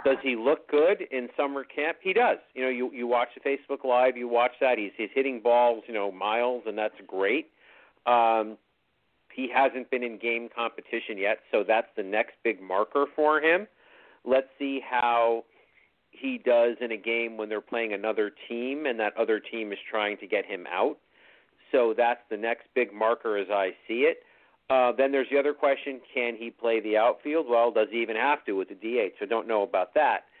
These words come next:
So I guess m-, my bottom line on Cespedes is I'm hopeful. Um,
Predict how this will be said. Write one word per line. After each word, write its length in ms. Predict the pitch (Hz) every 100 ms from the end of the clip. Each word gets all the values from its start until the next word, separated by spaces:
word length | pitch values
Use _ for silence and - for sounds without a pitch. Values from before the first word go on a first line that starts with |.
| _ _ _ -
So 80 | 175
I 100 | 175
guess 160 | 214 208
m-, 180 | 180 143
my 140 | 147
bottom 380 | 143 151 170 160
line 220 | 156 147
on 160 | 131 117 -
Cespedes 460 | 127 - 143 127 -
is 200 | 120 113
I'm 200 | 120 107 104
hopeful. 520 | 123 143 - 202 220 - _ _ _ _ _ -
Um, 300 | 131 123 113